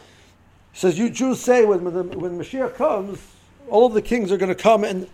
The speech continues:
subordinate themselves to, to, to Mashiach. Put their crowns," like Psasa talked about by Avraham Avinu, all of the, the Malachim put their crowns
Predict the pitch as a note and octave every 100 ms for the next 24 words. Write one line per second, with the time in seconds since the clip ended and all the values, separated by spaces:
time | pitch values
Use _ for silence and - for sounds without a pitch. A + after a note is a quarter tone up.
0 | _ _ - - G3+ E3 A3+ G#3+ G3 F3
1 | G3+ F3+ - F#3+ - - - E3 - D3
2 | A#2+ - _ _ _ _ _ _ _ _
3 | _ _ _ _ - G#3+ A3 - G3 G#3
4 | G3 E3+ - E3 C3 - F3 - - F3+
5 | E3+ F3+ F#3+ F3+ E3+ E3 D#3+ - _ -
6 | F#3 G3 F3+ A3 F#3 G3 A3 F#3 F3+ F3
7 | - _ F#3 G3+ A#3 F#3+ - A3+ G#3+ -
8 | A3 A3 G#3 F#3 - -